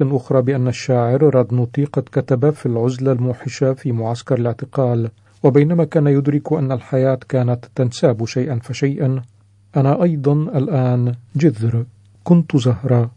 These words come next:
وصرت جذراً." وتابع الأب الأقدس: "نحن أيضًا مدعوون إلى أن نصير جذوراً،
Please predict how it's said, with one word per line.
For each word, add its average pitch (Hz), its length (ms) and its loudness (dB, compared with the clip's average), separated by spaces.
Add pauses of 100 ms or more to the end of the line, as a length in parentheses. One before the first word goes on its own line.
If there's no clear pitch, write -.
(320)
وصرت 143 440 2
جذراً." 110 560 2 (580)
وتابع 131 400 2
الأب 143 220 0
الأقدس: 127 680 -4 (400)
"نحن 135 180 0
أيضًا 147 360 4
مدعوون 135 640 2
إلى 151 300 2
أن 135 60 0
نصير 123 480 0
جذوراً، 117 680 -4